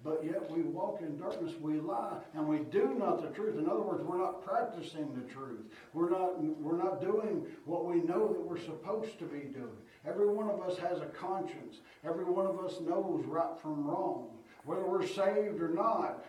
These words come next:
every one of us knows right from wrong. I knew right from wrong. I knew good and evil before, long before I was saved. And I knew things that I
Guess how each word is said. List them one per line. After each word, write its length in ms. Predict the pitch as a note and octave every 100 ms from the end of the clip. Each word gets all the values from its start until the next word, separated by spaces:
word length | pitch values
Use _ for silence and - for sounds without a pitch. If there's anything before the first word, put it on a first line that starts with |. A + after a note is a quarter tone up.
| -
every 260 | E3 G3 G3+
one 200 | G#3+ A3+
of 120 | G#3+
us 220 | F3+ -
knows 220 | E3+ E3
right 240 | D3 D#3+ -
from 180 | D#3 D#3
wrong. 220 | D3+ C#3+
I 240 | - -
knew 180 | G3 F#3
right 260 | E3 D#3+ -
from 180 | D3+ D3
wrong. 180 | C#3+
I 100 | D3+ G#3
knew 100 | G3+ D#3
good 260 | G3+ G3+
and 120 | F#3
evil 280 | G3+ F3 E3 D3
before, 240 | C#3 C#3+ -
long 320 | D3 F#3 - E3+
before 380 | F3+ G#3+ G3+ D#3
I 60 | D#3
was 260 | D3 -
saved. 520 | F3 F#3 F3+ - - - - - - -
And 80 | C3+
I 140 | E3+
knew 500 | F3+ G3+ G3+ F3+ D#3 - -
things 300 | E3 F3 E3+
that 120 | D#3+
I 140 | D3+